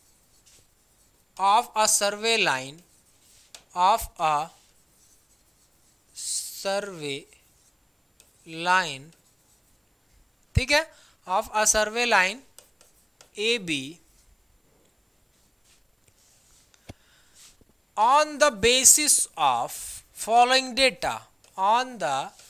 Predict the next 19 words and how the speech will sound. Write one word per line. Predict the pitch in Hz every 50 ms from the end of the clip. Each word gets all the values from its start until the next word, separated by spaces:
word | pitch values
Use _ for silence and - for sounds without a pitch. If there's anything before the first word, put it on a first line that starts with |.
| - _ _ - _ _ _ _ _ _ 156 147 147 151
basis | 202 226 240 247 - - - - 269 277 262 - - - - - _ -
of | 185 175 156 131 127 156 - - - _ _ _ _ _ _ _ _ -
following | - - 202 220 240 247 247 233 190 165 147 139 139 160 202 220 _ _ - _ _ _ _ _ _ _ _ -
data, | 180 196 254 269 269 220 - - 202 143 113 107 - _ _ _ _ - _ _ _ _ _ _ _ _ _ _ _ _ _ _ _ _ - _ _ - - - - -
following | - - 196 202 208 220 226 220 180 156 139 143 180 226 _ _ _ _ _ _ _ _ _ -
data, | 160 156 165 214 233 240 233 - - - 196 143 117 - - -
है | - 220 262 269
ना? | 226 170 - -
अभी | - 202 214 240 - -
following | - 220 226 233 240 254 262 254 214
data | 240 240 240 - 262 262
के | 247 262 247
basis | 214 226 233 240 240 277 262 -
पर | - 262 247 240
हमें | 226 233 233 240 240
क्या | 233 233 226 233
करना | 233 240 233 240 240 240
है | 240 240
dear? | 220 247 262 294